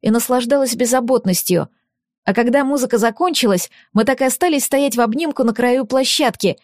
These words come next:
не в силах говорить от сбившегося дыхания. И всё вроде бы складывалось замечательно, но в этот момент я заметила вожака терхов, застывшего в тени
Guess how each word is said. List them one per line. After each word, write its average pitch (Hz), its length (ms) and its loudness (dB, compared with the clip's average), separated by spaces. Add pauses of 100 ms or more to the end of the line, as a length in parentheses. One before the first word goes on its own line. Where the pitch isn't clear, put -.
(380)
не 196 180 4
в - 20 -4
силах 339 320 2
говорить 233 440 0
от 190 200 0
сбившегося 220 600 0
дыхания. 208 640 0 (680)
И 214 140 2
всё 359 200 2
вроде 302 300 0
бы 277 180 2
складывалось 254 600 0
замечательно, 226 800 0 (560)
но 208 140 2
в 226 40 4
этот 240 240 0
момент 214 560 2 (480)
я 185 160 2
заметила 285 480 0
вожака 269 380 0
терхов, - 640 -2 (500)
застывшего 202 720 0
в - 80 -10
тени 233 500 2